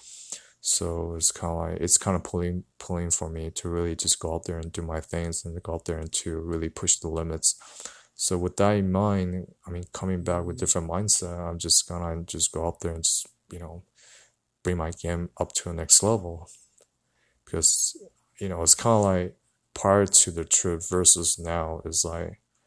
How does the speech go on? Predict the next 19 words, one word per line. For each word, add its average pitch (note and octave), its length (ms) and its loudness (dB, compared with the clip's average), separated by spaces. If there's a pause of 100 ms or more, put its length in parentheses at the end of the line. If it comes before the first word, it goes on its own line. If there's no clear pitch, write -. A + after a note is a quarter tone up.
(1300)
mentally, G#2 760 2 (920)
spiritually, F2 1080 2
physically, E2 640 -2
I'm D#2+ 200 -8
like, - 260 -12 (1120)
I F2+ 80 0
haven't F2+ 280 0
been F2 460 -2
at F2 260 -2
this, - 300 6
uh, E2+ 180 -6
s-, - 320 -2 (120)
felt F2+ 500 2
this E2 220 8
good F2+ 300 0
for - 180 -2
a E2 40 -2
long D#2+ 200 -2
time. F2 420 0